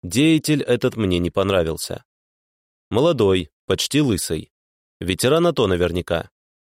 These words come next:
Дешевая киллерская сила. У таких, как он, хватает ума устраивать перестрелки в центре города, как недавно в Харькове перестрелялись. Вот с этим надо реально что-то делать, и быстро. Сдать, что ли?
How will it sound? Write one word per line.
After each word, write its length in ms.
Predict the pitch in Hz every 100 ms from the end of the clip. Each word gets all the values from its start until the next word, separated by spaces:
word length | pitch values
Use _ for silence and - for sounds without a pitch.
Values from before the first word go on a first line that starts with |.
| _ _
Дешевая 580 | 92 95 - 160 151 143
киллерская 680 | - 131 120 101 - 101 95
сила. 420 | - 90 82 - _ _ -
У 100 | 104
таких, 360 | 139 - 139
как 240 | - 135 151
он, 120 | 139
хватает 520 | - 131 139 131 120
ума 240 | 127 127
устраивать 520 | 120 - 123 123 110 -
перестрелки 640 | 110 110 - 113 104 107
в 60 | -
центре 340 | 113 98 104
города, 480 | 101 151 104 85 87 _ _
как 220 | - 107
недавно 440 | 107 98 117 117 110
в 40 |
Харькове 460 | - 101 92 92 90
перестрелялись. 840 | - 87 - 90 87 82 80 - _ _ _ _ _ _ _ _ _ _ _ _ -
Вот 220 | 92 123
с 140 | - 147
этим 260 | 160 170
надо 220 | 175 170
реально 440 | 185 170 107 95 92
что-то 300 | - 95 95
делать, 540 | 92 90 87 - - _ -
и 140 | 113
быстро. 680 | 127 90 78 - 87 82 76 - _ _ _ _
Сдать, 380 | 90 78 110 143
что 220 | - 98
ли? 140 | 82